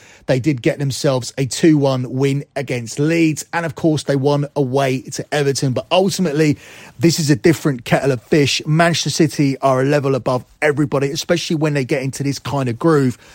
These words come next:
And it would not surprise me to see them, as I said, cashing this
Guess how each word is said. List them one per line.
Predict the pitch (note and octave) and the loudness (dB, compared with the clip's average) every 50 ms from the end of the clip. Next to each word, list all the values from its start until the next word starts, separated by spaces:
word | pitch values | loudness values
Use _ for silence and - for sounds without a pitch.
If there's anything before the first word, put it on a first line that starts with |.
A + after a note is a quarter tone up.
| - - - - | -20 -20 -10 -4
And | - C3 C3 | -2 -2 -2
it | C3 C3 | 0 0
would | D3 D#3+ C#3+ C#3 | 2 2 2 0
not | D3+ B2+ A#2 | -2 -4 -4
surprise | - D3 - - C#3+ C3+ C3 B2+ A2 | -6 -6 -4 -2 0 0 0 0 -2
me | B2 C3 B2 | -2 -4 -4
to | - C3 A#2 | -4 -4 -6
see | - - D#3 C#3 C3 | -4 -2 0 0 0
them, | B2 B2+ B2 A#2+ - | 0 -2 -4 -6 -6
as | C3+ C3+ A2+ | -6 -6 -4
I | C3 B2 | -4 -4
said, | - - D#3 B2+ A2+ - - | -4 -2 -2 -2 -4 -6 -12
cashing | - - F3+ E3+ F3 - - D3+ C#3+ C#3 B2 | -10 -6 -4 -4 -4 -4 -4 -4 -4 -2 -2
this | C3+ B2+ - | -4 -4 -4